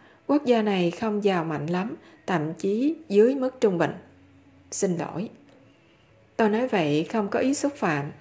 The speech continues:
mà là cảm thông và như một người quan sát chân thật khi tôi ở tại thủ đô của Armenia và đi đây đó làm một số việc thiện.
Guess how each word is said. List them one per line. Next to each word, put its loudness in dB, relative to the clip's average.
mà 0
là 0
cảm -6
thông -2
và 2
như 6
một 0
người 4
quan 0
sát -4
chân 2
thật -2
khi 6
tôi 0
ở -4
tại 0
thủ -4
đô 0
của -2
Armenia -4
và 2
đi 6
đây 0
đó -6
làm -2
một -4
số -2
việc 0
thiện. -2